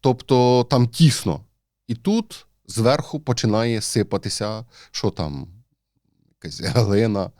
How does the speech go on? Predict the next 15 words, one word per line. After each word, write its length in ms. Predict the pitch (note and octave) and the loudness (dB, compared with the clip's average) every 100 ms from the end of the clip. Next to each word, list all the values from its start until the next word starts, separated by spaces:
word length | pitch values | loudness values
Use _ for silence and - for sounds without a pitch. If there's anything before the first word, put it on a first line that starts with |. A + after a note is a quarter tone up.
| - - - - - | -20 -20 -20 -16 -6
е, 960 | F2 E2 E2 E2 E2 E2 D#2+ D#2+ E2+ E2+ | -4 -2 -4 -2 -4 -4 -4 -4 -4 -4
як 320 | F2+ A#2 - | 0 -2 0
там 140 | G2+ | 0
в 40 | F#2 | 0
них 180 | F2+ | 0
виглядало, 680 | F#2+ F#2 F2 F2 E2+ E2 D#2+ | -2 0 0 0 0 -2 -2
м, 560 | D#2+ - E2+ E2+ E2+ F2 - | -6 -8 -10 -10 -10 -12 -10
та 120 | F2+ | -10
штукатурка, 720 | - - A2 A#2 G#2+ - F2 | -8 -4 -2 0 0 -2 -4
та 340 | - E2+ D#2+ | -2 -2 -2
тиньковка, 880 | D2+ G#2 G2 - G2+ - - F2 D#2+ - - - - - - - | -2 -2 0 2 2 2 -2 -2 -2 -10 -20 -20 -20 -20 -20 -14
е, 480 | F2+ E2+ E2+ E2+ E2+ | -8 -4 -2 -2 -2
в 180 | E2+ F2 | -2 0
їхніх 420 | A#2+ - A2 F#2 | 0 2 2 2
будинках. 880 | G2 G#2 G2+ F2+ - D#2 - - | 2 4 4 2 -2 -10 -10 -18